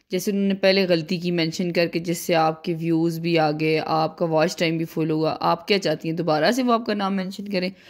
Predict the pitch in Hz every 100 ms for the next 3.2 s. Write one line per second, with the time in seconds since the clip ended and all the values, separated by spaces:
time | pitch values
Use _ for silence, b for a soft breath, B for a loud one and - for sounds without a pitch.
0 | B B 208 220 220 220 202 190 185 185
1 | - 202 180 175 170 170 175 165 156 165
2 | 165 165 185 165 151 175 170 175 180 185
3 | 143